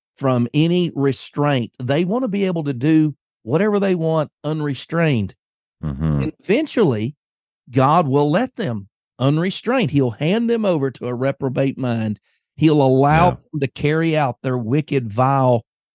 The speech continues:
Speaker 1: desires. So l-, look at verse twenty-nine. Here's where Paul starts that laundry list, and it goes down through the end of verse thirty-one. I, I won't be able to deal with all of them, but I, I'll just read it. "Being filled with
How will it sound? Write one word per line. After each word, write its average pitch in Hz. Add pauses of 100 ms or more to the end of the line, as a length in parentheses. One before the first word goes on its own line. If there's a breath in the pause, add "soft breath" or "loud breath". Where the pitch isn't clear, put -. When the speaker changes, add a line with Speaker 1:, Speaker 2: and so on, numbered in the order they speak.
(340)
Speaker 1:
desires. 131
So 160
l-, 165
look 196
at 160
verse 160
twenty-nine. 147 (500)
Here's 180
where 180
Paul 160
starts 147
that 139 (120)
laundry 135
list, 117
and 135
it 123
goes 147
down 147
through 147
the 131
end 143
of 117
verse 131
thirty-one. 127 (580)
I, 139
I 156
won't 175
be 170
able 151
to 139
deal 147
with 135
all 185
of 131
them, 160
but 160
I, 160
I'll 175
just 165
read 180
it. - (560)
"Being 196
filled 220
with 160